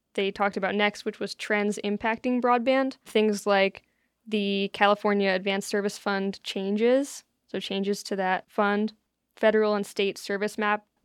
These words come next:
data quality, industry supply chain and labor, digital equity requirements, things that might be affecting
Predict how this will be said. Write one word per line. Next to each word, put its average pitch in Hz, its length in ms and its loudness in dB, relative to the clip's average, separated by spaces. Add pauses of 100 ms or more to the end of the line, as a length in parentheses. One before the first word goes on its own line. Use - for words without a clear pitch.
(100)
data 202 240 2
quality, 240 560 0 (360)
industry 214 400 2
supply 202 400 0
chain 196 380 -2
and 185 160 -2
labor, 202 500 0 (540)
digital 214 380 2
equity 214 380 2
requirements, 208 1000 0 (480)
things 202 240 0
that 190 180 0
might 190 260 -2
be 185 200 -2
affecting 190 800 -4